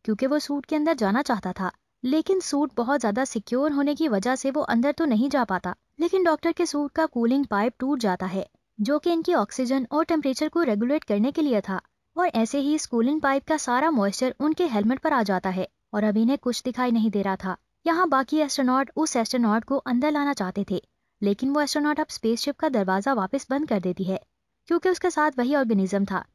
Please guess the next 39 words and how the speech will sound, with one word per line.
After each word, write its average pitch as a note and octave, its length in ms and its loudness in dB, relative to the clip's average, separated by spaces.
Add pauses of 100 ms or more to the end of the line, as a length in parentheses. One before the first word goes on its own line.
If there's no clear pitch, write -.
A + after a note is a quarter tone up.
(160)
जो C#4 140 0
बहुत G#3+ 240 0
ज्यादा A#3+ 240 0
खतरनाक C4 480 -2
था। - 180 -4 (440)
वो D#4+ 100 2
इस E4+ 120 0
ऑर्गेनिज्म D4+ 460 2
को E4+ 120 0
लेकर B3 280 2
स्पेस A3 340 0
में C#4+ 120 -2
कूद B3+ 260 -4
जाती F#3+ 260 -2
है, F3+ 180 -4 (440)
लेकिन G3+ 300 2
वो G3+ 120 2
ऑर्गेनिज्म C4+ 540 0 (240)
वापस B3 360 0
स्पेसशिप A3 500 0
तक B3+ 200 -4
आ F#3+ 120 2
जाता F#3 260 -2
है। F3+ 160 -6 (420)
ऐसे C#4+ 260 0
वो F4+ 120 2
लेडी C4 260 2
एस्ट्रोनॉट D4 440 0
मर G3+ 140 2
जाती F#3+ 300 -2
है। F3+ 160 -4 (360)
वो G3 60 2
ऑर्गेनिज्म G3+ 480 2
स्पेसशिप B3+ 460 -2
के D#4+ 100 -2
अंदर D#4 240 0
आना C#4+ 220 0
चाहता F#3+ 300 -2
था - 200 -4